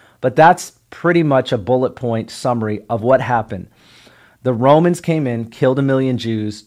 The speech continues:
tore down the temple. They just decimated that building. Jesus predicts that's gonna happen. He doesn't say exactly the, uh, those details,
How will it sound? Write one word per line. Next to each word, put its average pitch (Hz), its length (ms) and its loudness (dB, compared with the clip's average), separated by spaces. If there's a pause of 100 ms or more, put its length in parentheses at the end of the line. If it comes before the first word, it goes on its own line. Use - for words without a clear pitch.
(100)
tore 127 260 -2
down 120 240 2
the 110 60 -4
temple. 104 560 -8 (600)
They 123 220 -2
just 98 380 -6
decimated 113 720 0
that 107 500 -4
building. 113 460 -2
Jesus 156 500 0
predicts 135 640 -2
that's 123 440 0
gonna 120 240 -2
happen. 120 480 -4 (280)
He 120 100 -6
doesn't 131 320 0
say 131 260 -2
exactly 123 800 0
the, 104 340 -8
uh, 110 140 0
those 113 380 -2
details, 107 640 -4